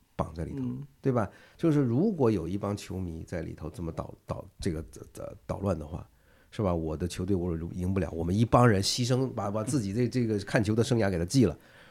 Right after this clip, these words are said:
Speaker 1: 是吧？夸，我就上去作死的骂。然后你这边，嗯，“你还不明白吗？我骂你这么久还不明白吗？赶紧！”啪，他下去了。说死也不回来比赛了。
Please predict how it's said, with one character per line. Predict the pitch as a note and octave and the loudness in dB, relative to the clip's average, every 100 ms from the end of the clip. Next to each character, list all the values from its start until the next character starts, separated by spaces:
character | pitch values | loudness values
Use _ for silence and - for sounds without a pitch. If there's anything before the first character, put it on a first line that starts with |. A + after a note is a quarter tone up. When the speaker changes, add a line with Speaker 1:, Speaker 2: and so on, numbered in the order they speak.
| - | -2
Speaker 1:
是 | B2+ | 2
吧？ | G#2+ - - | 2 0 -8
夸， | - D#3 C#3+ - | 2 2 2 -2
我 | G2 | -2
就 | |
上 | G#2+ B2 | 2 0
去 | A2 - _ - _ _ | 0 -6 _ -20 _ _
作 | - D#3+ E3 | 0 2 2
死 | - C#2+ | 0 -6
的 | |
骂。 | F#2 - - - _ _ _ _ - - - | -4 -6 -10 -20 _ _ _ _ -20 -14 0
然 | G#2+ | 4
后 | A#2+ | 6
你 | G2+ | 4
这 | A2+ | 4
边， | C3+ C3 | 4 4
嗯 | F#3 - - _ _ _ | 0 -8 -12 _ _ _
，“你 | A2+ | -8
还 | - | -4
不 | A#3 | -2
明 | F3+ D#3 | 0 0
白 | E3+ | 0
吗？ | E3 | 0
我 | D3+ | 0
骂 | G3 | -2
你 | D#3 | -2
这 | G3 | -2
么 | |
久 | D#3 | -2
还 | A#2+ E3+ | -2 -2
不 | G3+ | 2
明 | D#3+ | 2
白 | D#3 | 2
吗？ | D3+ C#3+ | 0 0
赶 | - C4 | 0 2
紧！” | E3 F3+ E3+ - | 2 2 -2 -4
啪， | G#3 G3+ - _ - | -2 -2 -4 _ -4
他 | C3+ | -2
下 | D3+ A2+ | 0 0
去 | |
了。 | F2+ D2+ - - - - - - - - - - _ _ _ _ - | -2 -6 -14 -20 -20 -20 -18 -20 -20 -20 -20 -20 _ _ _ _ -14
说 | - - C3+ G#3+ | -6 -2 6 8
死 | A3+ - | 10 10
也 | D3 | 10
不 | G#2 | 8
回 | F2+ | 4
来 | D#2 | 0
比 | D#2 | -2
赛 | - | -8
了。 | - | -12